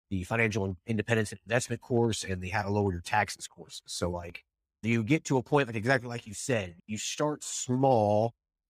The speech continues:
while you continue to work. You want, that's the principle of financial redundancy. You wanna be as redundant, you wanna be as diversified as possible.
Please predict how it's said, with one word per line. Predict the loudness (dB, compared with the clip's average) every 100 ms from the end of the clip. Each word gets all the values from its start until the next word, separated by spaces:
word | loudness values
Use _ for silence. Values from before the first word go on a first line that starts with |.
| _ _ _ _ _ 0
while | 6 6
you | 6
continue | 2 0 2 4
to | 2
work. | 2 2 2 -2 -4
You | 0
want, | 4 4 4 -2
that's | -8 -8 -10
the | -6
principle | -2 0 0
of | 0
financial | 2 2 2 2 2
redundancy. | 2 2 2 2 -2 -8
You | -4 -2
wanna | 0
be | 2 2
as | 2
redundant, | 0 2 4 4 2 0 -2
you | -4
wanna | 0
be | 2 2
as | 2
diversified | -4 -8 0 0 2 -2 4 4 4
as | 2
possible. | -4 2 2 2 -6 -12